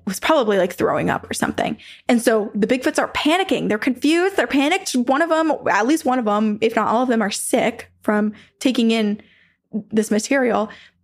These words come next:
And Albert used this moment of confusion and chaos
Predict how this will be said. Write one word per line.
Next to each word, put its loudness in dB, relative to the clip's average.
And 0
Albert 2
used 0
this -2
moment 0
of -2
confusion 0
and 0
chaos 0